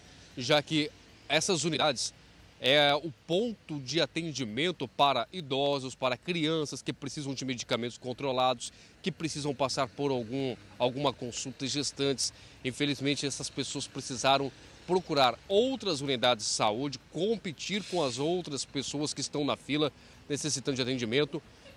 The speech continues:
e, infelizmente, algumas acabaram aí tendo que ficar à espera da próxima semana ou amanhã conseguir ser atendido. Infelizmente, Ana, é a dor de cabeça do translagoense que continua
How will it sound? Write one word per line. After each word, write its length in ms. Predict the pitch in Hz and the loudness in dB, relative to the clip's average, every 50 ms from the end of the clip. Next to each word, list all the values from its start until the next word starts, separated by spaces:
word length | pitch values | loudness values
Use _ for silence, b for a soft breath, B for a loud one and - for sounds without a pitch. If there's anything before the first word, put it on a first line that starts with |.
| B - | B 0
e, 160 | - 165 175 | 2 4 4
infelizmente, 600 | 170 156 127 151 147 135 120 120 135 147 135 - | 4 4 2 0 0 0 0 2 0 2 4 2
algumas 500 | 139 127 117 135 147 143 127 - - - - - | 2 2 2 0 0 0 0 -2 -4 -6 -6 0
acabaram 540 | 143 131 - - 139 120 120 127 131 131 127 | 0 0 4 4 4 6 8 6 6 6 6
aí 140 | 123 131 131 | 2 2 0
tendo 260 | - 135 139 139 131 | 0 0 -2 -2 -2
que 180 | - - 143 131 | -2 0 -2 -2
ficar 540 | - - 160 139 - - - 131 127 120 - - - - - | 0 -2 -6 -6 -6 0 4 4 4 4 2 -6 -18 -8 0
à 160 | 127 139 156 | 2 2 4
espera 560 | 147 - - - - 135 139 139 143 139 127 | 2 0 -6 -4 0 2 4 4 4 2 0
da 240 | 117 127 120 123 120 | -2 -2 -2 -2 -2
próxima 640 | - - - 123 139 151 151 - - - 143 135 127 | -2 -4 -2 0 2 2 2 2 -2 -2 -2 -4 -6
semana 540 | - - 139 110 104 110 123 131 131 131 - b b b b b b | -4 -4 -6 -6 -4 -4 -2 -2 -2 -4 -4 b b b b b b
ou 280 | - 143 156 165 156 - - - - | 2 2 2 2 2 -2 -8 -12 -2
amanhã 560 | 123 127 139 143 147 143 123 107 120 135 135 - - - _ - | 2 4 4 4 4 0 0 0 0 -2 -2 -6 -10 -20 _ -12
conseguir 340 | - 139 - - 127 139 135 | -10 -8 -8 -6 -6 -6 -6
ser 200 | - - 151 135 | -2 0 0 0
atendido. 440 | 131 - 147 139 127 104 110 107 87 - B B B B B B - | 0 0 0 -4 -2 -2 -4 -6 -6 -10 B B B B B B -10
Infelizmente, 760 | 127 117 - - 151 143 131 107 110 135 151 - 135 - - | -10 -8 -4 -4 -4 -4 -4 -4 -4 -4 -4 -4 -4 -4 -2
Ana, 180 | 135 120 98 85 - - B B B B - - | -2 -2 -2 -6 -8 -14 B B B B -2 4
é 320 | 120 131 143 139 139 139 - - | 6 6 6 6 4 2 0 -2
a 120 | - 120 | -2 -2
dor 240 | 123 117 143 156 156 | 0 0 0 0 0
de 120 | 139 135 127 | -2 -2 0
cabeça 500 | - 131 113 104 131 143 151 - - 135 | 2 0 2 2 0 -2 -2 -2 -4 -6
do 120 | 120 139 | -6 -6
translagoense 680 | - 143 143 127 143 135 123 120 117 120 139 135 - - | -4 -4 -2 0 2 0 0 2 0 0 0 -2 -2 -6
que 80 | 139 | -8
continua 760 | 123 - - 147 165 156 - - 131 131 139 151 160 156 131 | -8 -4 -2 -2 0 0 -2 -2 -2 -2 0 0 0 0 0